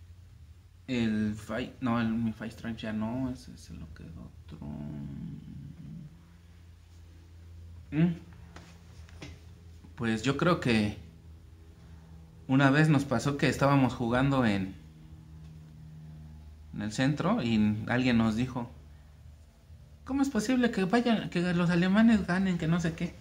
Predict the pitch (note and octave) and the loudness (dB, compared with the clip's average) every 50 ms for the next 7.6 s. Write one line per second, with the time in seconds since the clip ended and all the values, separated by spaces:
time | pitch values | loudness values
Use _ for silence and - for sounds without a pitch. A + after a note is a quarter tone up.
0 | - - - - - - - - - - - D3 E3 D#3+ D#3+ - D3+ D3 D3+ D3 | -20 -20 -20 -20 -20 -20 -20 -20 -10 -6 -2 0 0 0 0 0 0 2 2 2
1 | D3 D#3+ E3 E3 - - B2+ - - C#3 C#3+ C#3+ C#3 - D3 C#3+ C#3+ C3 A#2 A#2+ | 2 0 0 0 -2 -4 -6 -4 -2 -2 0 0 0 0 -2 -2 0 -2 -2 -2
2 | A2+ - B2 A#2 B2 B2+ B2+ B2 A#2 A2+ B2 A#2+ A#2+ G#2+ G2+ A#2 B2 B2+ E3 E3 | -4 -4 -6 -4 -4 -4 -2 -4 -2 -4 -4 -4 -4 -4 -4 -6 -6 -6 -6 -8
3 | - - - - - - - - - - - - - - - - - - - - | -8 -14 -20 -20 -20 -20 -20 -20 -20 -20 -20 -20 -20 -20 -20 -20 -20 -20 -20 -20
4 | - - - G#2+ G2+ - - B2 C#3 D3 D3 - - - - - - - - - | -18 -16 -14 -14 -12 -12 -10 -8 -8 -8 -8 -8 -10 -12 -12 -16 -20 -20 -20 -20
5 | - - - - - - - - - - - - - - - - - A2 A2 - | -20 -20 -20 -20 -20 -20 -20 -20 -20 -20 -20 -20 -20 -20 -18 -14 -12 -12 -12 -10
6 | - G#2 A2 A2 - - C3+ C#3 C#3+ C3+ B2+ A#2+ - - B2+ C3 C3+ B2+ A2 G2+ | -10 -10 -10 -8 -8 -6 -4 -4 -2 -4 -4 -6 -6 -6 -6 -4 -2 -2 -2 -4
7 | G2+ G2+ - - - - - - G#2+ G2 G#2+ | -6 -8 -10 -12 -12 -12 -10 -8 -8 -8 -8